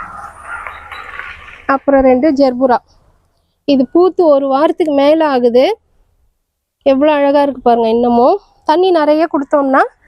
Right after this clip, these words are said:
எவ்வளவு வெயில் வேணாலும் இது தாங்கும். தொட்டியில எல்லாம் வச்சா தாங்காது, இந்த மாதிரி மண்ணுல வைக்கணும். இந்த தாமரை வகை பாருங்க,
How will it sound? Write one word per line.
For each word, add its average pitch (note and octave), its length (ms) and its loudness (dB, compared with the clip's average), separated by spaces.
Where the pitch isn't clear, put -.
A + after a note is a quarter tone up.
எவ்வளவு C#4+ 400 0
வெயில் D4 280 0
வேணாலும் C4+ 320 2
இது B3+ 140 -2
தாங்கும். A#3 380 -2
தொட்டியில F#4 400 4
எல்லாம் D#4+ 180 0
வச்சா D4+ 200 -2
தாங்காது, A#3 400 -2
இந்த C4 120 -2
மாதிரி C#4+ 320 2
மண்ணுல D#4 400 2
வைக்கணும். A3+ 400 0
இந்த D4+ 340 4
தாமரை D#4 340 2
வகை B3+ 280 0
பாருங்க, A3+ 380 0